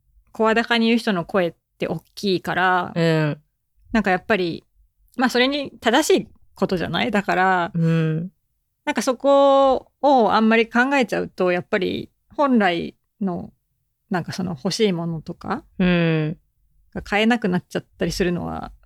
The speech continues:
Speaker 1: 私はなんか結構本末転倒だし、
Speaker 2: うん。
Speaker 1: なんかそもそも、まあファッション業界とかに関して言えば、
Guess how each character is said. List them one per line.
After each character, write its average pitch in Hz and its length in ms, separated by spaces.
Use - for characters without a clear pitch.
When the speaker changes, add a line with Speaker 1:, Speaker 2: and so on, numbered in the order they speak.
Speaker 1:
私 196 240
は 185 180
な 196 140
ん 175 60
か - 240
結 - 280
構 - 300
本 202 340
末 165 100
転 180 340
倒 175 140
だ 170 140
し、 190 520
Speaker 2:
う 175 80
ん。 156 420
Speaker 1:
な 233 100
ん - 20
か 196 140
そ 339 160
も 320 160
そ 190 140
も、 190 640
ま 180 300
あ - 40
フ 220 120
ァ - 20
ッ - 40
シ - 120
ョ 339 80
ン 330 60
業 320 160
界 - 200
と - 120
か 175 120
に 165 220
関 196 220
し 185 40
て - 60
言 180 60
え - 20
ば、 175 260